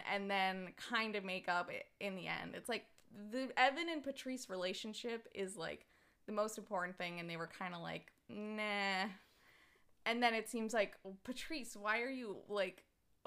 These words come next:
throwing away your friendship just because he gave one bad suggestion?" Like, he, like, in the stage show, he, like, much more actively disregards her and, like,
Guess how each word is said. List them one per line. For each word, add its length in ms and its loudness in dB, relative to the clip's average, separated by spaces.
throwing 360 2
away 220 4
your 140 4
friendship 400 -2
just 200 -6
because 400 -2
he 440 -6
gave 300 -2
one 300 2
bad 460 8
suggestion?" 840 0
Like, 260 -6
he, 240 -10
like, 320 0
in 240 0
the 200 6
stage 400 0
show, 300 2
he, 260 -6
like, 340 0
much 440 2
more 260 2
actively 960 4
disregards 960 6
her 480 6
and, 240 0
like, 460 -2